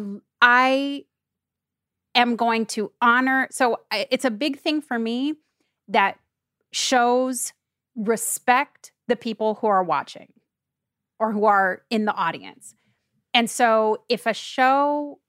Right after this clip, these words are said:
kind of works too hard to explain itself to the audience, that makes me feel gross because I'm like,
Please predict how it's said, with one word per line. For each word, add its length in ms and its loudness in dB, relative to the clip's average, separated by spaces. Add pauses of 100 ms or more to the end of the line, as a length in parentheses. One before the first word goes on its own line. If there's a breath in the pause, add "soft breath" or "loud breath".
kind 220 0
of 100 -6
works 600 -2
too 340 -2
hard 640 0 (300)
to 100 -4
explain 580 -2
itself 680 0 (420)
to 260 0
the 140 0
audience, 720 0 (440)
that 300 2
makes 220 -4
me 100 0
feel 200 -2
gross 520 -4
because 300 -4
I'm 140 0
like, 400 0